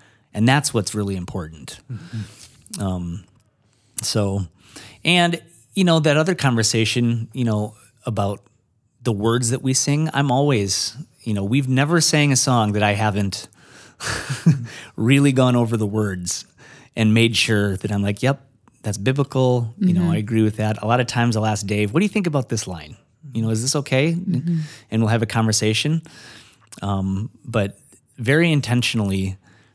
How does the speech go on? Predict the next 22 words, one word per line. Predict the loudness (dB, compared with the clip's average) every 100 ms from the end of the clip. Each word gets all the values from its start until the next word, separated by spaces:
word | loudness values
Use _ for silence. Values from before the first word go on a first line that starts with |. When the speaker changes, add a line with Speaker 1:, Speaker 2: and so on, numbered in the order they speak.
| _
Speaker 1:
we're | -6
trying | 0 0 2
to |
make | 2 0
sure | -2
that | -4
we're | -2 -4
always | 0 0 0
singing | 0 -2 -2
truth | -4 -4 -6 -8 -16 -20 _ _ _ _ _ _ _
because | -4 -2 -4 -2
we | 0
want | 2 0
our | 0
affections | -2 -4 -4 -2 -2 -2
for | -4
God | -4 -4
to | -2
be | -2
awakened | -2 -4 -6 -6
by | -6
truth, | -6 -6 -8 -12 -16